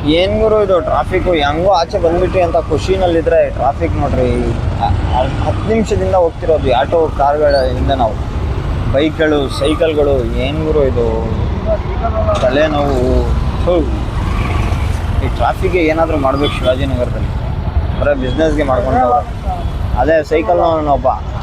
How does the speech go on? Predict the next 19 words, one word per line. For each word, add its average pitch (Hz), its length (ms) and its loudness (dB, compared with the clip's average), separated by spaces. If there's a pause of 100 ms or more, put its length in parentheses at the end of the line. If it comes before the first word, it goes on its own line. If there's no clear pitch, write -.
(540)
ಸೆಂಟರ್‌ನಲ್ಲಿ. 139 680 -2 (1500)
ಆ, 139 360 4
ಬನ್ನಿ, 135 300 0
ಬನ್ನಿ 135 360 2
ಬ್ರೋ, 131 120 2
ಹೋಗೋಣ 127 500 2
ಮೊದ್ಲು 127 560 0
ಬಿಡಪ್ಪ 123 420 0
ಇಲ್ಲಿಂದ. 117 400 0 (640)
ಅಯ್ಯ, 143 480 2
ಏನಾದ್ರೂ 151 420 2
ಮಾಡಿ 143 300 2
ಎಲ್ಲಿಂದ 139 500 2
ಆಚೆ 139 360 0
ಕರ್ಕೊಂಡು 135 460 2
ತಕೊಂಡು 147 360 2
ಹೋಗೋ. 135 320 2
ನನ್ನ 131 180 0
ಆಗ್ತಿಲ್ವೋ? 135 960 2